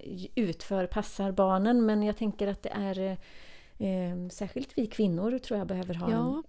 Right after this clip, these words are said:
Speaker 1: en, en extra tanke kring det.
Speaker 2: Precis. Så
Speaker 1: Mm.
Speaker 2: det är den ena, och även lungorna är ju mindre. Vi växer
Speaker 1: Ja.
Speaker 2: ju, <laughs> alla växer ju till sig. Så lungorna är också, eh, mindre förstås,
Speaker 1: Mm.
Speaker 2: eh, hos ett,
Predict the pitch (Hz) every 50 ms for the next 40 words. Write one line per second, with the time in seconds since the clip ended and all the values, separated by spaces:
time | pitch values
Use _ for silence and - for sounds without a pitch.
0 | - - - - - 190 214 - 202 - - - - - 185 175 - - - -
1 | - 220 180 - - 180 - - - 202 196 180 170 - - 269 294 285 226 -
2 | - - - - - - - - - - - - - 202 226 214 190 196 170 -
3 | - - - 320 330 311 254 214 196 190 196 208 240 254 - 277 294 294 277 247
4 | 233 233 226 233 233 254 277 254 233 202 180 175 180 196 220 269 330 339 349 349
5 | 311 311 349 330 320 311 233 208 214 214 233 302 311 - - - 233 233 233 233
6 | 214 - 233 233 226 - - - - 294 285 262 226 220 294 294 294 294 302 302
7 | 254 247 - - 233 214 - - - - - - - - - - 240 - 247 254
8 | 247 247 269 262 269 240 - - - - 240 233 240 240 240 - - 247 208 190
9 | 180 - - 220 247 277 285 - - - - - - - - - - 254 247 233
10 | 240 285 285 254 226 202 196 214 233 254 294 311 302 - 294 294 - - 196 -
11 | - - - 247 277 302 302 - - - - - - - 247 247 254 254 254 262
12 | 262 254 254 262 262 214 175 160 165 151 151 165 - - - - 190 190 - -
13 | 135 - - 240 240 226 185 170 175 196 185 175 165 156 151 147 151 175 165 -
14 | - 165 - - -